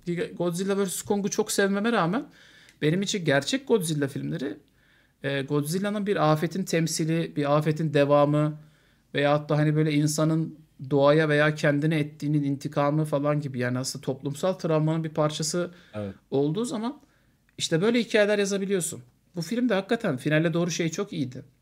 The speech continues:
Speaker 1: Komutan topluyor herkes. Ya diyor, arkadaşlar, emekli bir donanma mühendisi arkadaşımız var. Bir fikir geliştirdi. İşte kim destek olur? Birileri geliyor, "Biz bilmem ne şirketindeniz, biz şunu verelim."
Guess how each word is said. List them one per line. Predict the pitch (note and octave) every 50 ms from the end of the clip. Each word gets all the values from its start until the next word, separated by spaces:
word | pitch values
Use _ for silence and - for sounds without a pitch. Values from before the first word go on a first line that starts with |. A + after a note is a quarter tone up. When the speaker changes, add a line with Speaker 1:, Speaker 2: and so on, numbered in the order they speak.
| _ _ _ _ _ _ _ _ _ _ _ _ _ _ _ _ _ _ _ _ _ -
Speaker 1:
Komutan | - D3 D3+ D#3 D#3 F3 F3 E3+
topluyor | E3 F#3+ F#3 F3 - G3+ G#3 F#3+
herkes. | E3 C#3+ C#3+ C#3 B2+ C3
Ya | D3 D#3+ E3+ E3
diyor, | D#3+ D#3
arkadaşlar, | C#3+ D3 - F3 F3+ E3+ - - -
emekli | C3+ C#3+ D3+ D#3 D3+ D#3 E3 D3+
bir | D#3+ D#3 D3 D3+ - - - _ _ _ _ _ _ _ _ _ _ _ -
donanma | D3+ D3+ D#3 D#3 D#3 D#3+ D#3+
mühendisi | D#3+ D#3+ D#3 D#3 D#3 D3+ D3+ D3+ -
arkadaşımız | D#3 D3+ D#3 D3+ D#3 D#3 D#3+ - F3+ F3 E3 D#3+
var. | D3 B2+ B2+
Bir | C3+ C3+
fikir | C3 - D#3 D3+ G3+ F#3+
geliştirdi. | E3+ E3 C#3 B2 - - - B2 A2+ C3 E3+ F#3+ - F#4+
İşte | - - - E3 D#3
kim | - G#3+ G3+ G3
destek | D#3+ D3 C#3+ D3 - - B2 -
olur? | B2 C3+ E3 E3+ - - _ _ _ _ _ _ _ _ _ _ -
Birileri | - D#3+ F3 F3 F3+ F#3 F3+
geliyor, | E3 D#3+ E3 F3+
"Biz | E3+ F3+ E3+ E3
bilmem | E3+ F3 F3 F3 F3 F3+
ne | F3+
şirketindeniz, | F3 - F#3 D#3+ - D3+ D3+ - C3+ C3 C#3+ F3 F#3 E3+
biz | F3 F3 E3+
şunu | - - F3+ E3+ E3
verelim." | D#3 C#3+ B2 A#2+ B2 C3 E3+